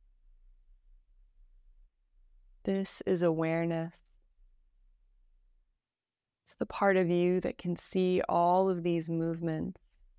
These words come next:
the tension, the ease, the sensations,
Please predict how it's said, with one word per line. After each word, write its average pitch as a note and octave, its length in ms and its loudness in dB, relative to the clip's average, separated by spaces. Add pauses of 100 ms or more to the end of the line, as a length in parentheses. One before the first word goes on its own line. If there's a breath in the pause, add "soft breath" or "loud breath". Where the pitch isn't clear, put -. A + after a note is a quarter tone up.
(1120)
the E3+ 60 -6
tension, E3 880 -2 (1120)
the F3+ 280 0
ease, E3 920 -4 (1160)
the F3 80 -2
sensations, D#3+ 1200 -2